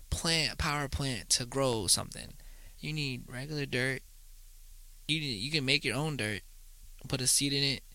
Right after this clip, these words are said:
put some water on that, and boom, you're good to go. But y'all want all the chemical. Y'all want that savory taste. Y'all want that,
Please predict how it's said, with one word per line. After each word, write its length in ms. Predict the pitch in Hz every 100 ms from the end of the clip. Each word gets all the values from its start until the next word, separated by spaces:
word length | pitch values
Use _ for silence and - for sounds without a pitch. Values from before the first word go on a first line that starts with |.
| - - - -
put 120 | 123
some 140 | 127 120
water 180 | 123 123
on 180 | 120
that, 240 | 117 107 - - - - - - -
and 160 | - 220
boom, 260 | 339 403 269
you're 120 | 269
good 200 | 294 247
to 60 |
go. 340 | 262 311 254 156 - - - - - - - - - - - - - - - - - -
But 380 | 127 120 95 - - - - -
y'all 260 | - 143 151
want 200 | 143 113
all 160 | 131 135
the 100 | 131
chemical. 520 | 165 147 135 - 101
Y'all 240 | 120 131
want 200 | 139 135
that 180 | 131 120
savory 640 | - 151 143 131 143 135
taste. 560 | 135 160 156 120 139 -
Y'all 280 | 127 147 147
want 320 | 147 143 139
that, 360 | 143 135 107